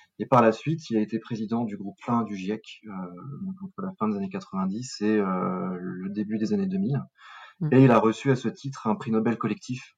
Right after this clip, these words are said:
Speaker 1: pour, heu, le travail effectué par, heu, par le giec. Et donc Jean Jouzel, heu, est quelqu'un qu'on voit maintenant très souvent, heu, voilà, dans les différents médias, heu, qui porte cette parole de l'action contre
Speaker 2: Mmh.
Speaker 1: l'inaction climatique.
Speaker 2: Mmh.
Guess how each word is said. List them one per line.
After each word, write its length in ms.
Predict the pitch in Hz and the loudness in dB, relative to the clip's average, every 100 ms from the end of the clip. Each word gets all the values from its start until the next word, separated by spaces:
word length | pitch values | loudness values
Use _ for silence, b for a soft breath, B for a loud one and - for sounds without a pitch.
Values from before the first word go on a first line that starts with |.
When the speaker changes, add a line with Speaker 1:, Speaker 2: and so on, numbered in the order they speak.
| - | -12
Speaker 1:
pour, 240 | 110 104 | -8 -2
heu, 280 | 101 98 98 | 0 0 -2
le 100 | 101 | -6
travail 380 | 98 - 104 107 | -8 -4 -2 -2
effectué 420 | 104 104 - - | -2 -8 -10 -10
par, 240 | 104 104 98 | -8 -8 -8
heu, 240 | 98 92 95 | -10 -12 -14
par 120 | - 101 | -14 -14
le 100 | 95 | -14
giec. 320 | 90 - _ _ b b b - | -16 -16 _ _ b b b 0
Et 80 | |
donc 140 | 104 123 | 4 4
Jean 120 | 113 | 4
Jouzel, 440 | 107 104 123 143 | 2 4 6 6
heu, 320 | 117 107 98 95 | 6 6 4 0
est 80 | |
quelqu'un 340 | 95 98 117 117 | -4 -6 -4 -4
qu'on 220 | - 95 92 - | -6 -10 -8 -4
voit 300 | 104 104 92 | -2 -2 -2
maintenant 420 | 95 92 110 110 | -4 -6 -6 -6
très 180 | - 120 | -6 -8
souvent, 500 | - 107 113 113 104 | -8 -4 -2 0 -2
heu, 40 | 95 95 95 | -4 -8 -8
voilà, 220 | 92 120 113 | -6 -6 -6
dans 180 | 98 95 | -8 -6
les 120 | 101 | -8
différents 380 | - - 107 101 | -10 -12 -8 -6
médias, 460 | 98 104 127 120 | -4 2 4 4
heu, 60 | 104 | 2
qui 280 | - - - - | -4 -12 -12 2
porte 220 | 139 135 | 2 2
cette 200 | 113 - | -6 0
parole 420 | 104 104 135 98 - b _ | 4 6 6 4 -4 b _
de 140 | 95 127 | 4 8
l'action 440 | 120 117 - 135 139 _ _ _ - | 8 6 0 -2 -4 _ _ _ 4
contre 320 | 165 165 - | 6 6 4
Speaker 2:
Mmh. 20 | |
Speaker 1:
l'inaction 300 | 123 113 120 | 2 2 0
climatique. 520 | - 107 - _ _ _ _ _ | -2 -2 -2 _ _ _ _ _
Speaker 2:
Mmh. 80 | B | B